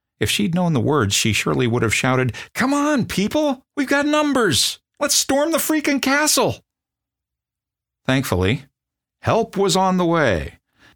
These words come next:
Peter Pan showed up, just in the nick of time.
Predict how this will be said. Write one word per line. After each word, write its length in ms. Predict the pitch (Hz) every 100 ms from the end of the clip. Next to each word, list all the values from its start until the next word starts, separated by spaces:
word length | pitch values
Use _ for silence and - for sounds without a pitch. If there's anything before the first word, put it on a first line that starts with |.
| -
Peter 260 | 196 202
Pan 460 | 196 - 135 101 82
showed 340 | - 82 78
up, 260 | 76 76 _ _ _ _ -
just 340 | 196 226 -
in 120 | 202
the 60 | 170
nick 180 | 156 123
of 100 | -
time. 480 | 107 82 73 -